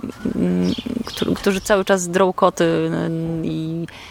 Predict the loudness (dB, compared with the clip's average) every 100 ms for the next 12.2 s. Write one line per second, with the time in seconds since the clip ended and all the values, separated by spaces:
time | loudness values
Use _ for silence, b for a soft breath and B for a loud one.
0 | B B -6 -2 2 2 2 4 2 2
1 | 4 4 4 2 2 2 2 -2 -4 0
2 | 2 4 4 2 4 2 4 4 4 2
3 | -2 -4 -12 -6 0 0 0 0 0 -2
4 | 2 2 4 4 4 4 4 2 2 2
5 | 2 2 0 0 -2 -2 -4 0 2 2
6 | 2 0 0 2 2 2 0 0 -2 -2
7 | -2 0 0 0 -4 -6 B B B 2
8 | 2 0 -2 0 2 2 2 0 0 -2
9 | -2 0 2 4 2 2 -2 -4 -2 0
10 | 0 -2 0 -2 0 0 2 2 0 -2
11 | -4 -2 0 0 0 2 2 4 4 2
12 | 2 -2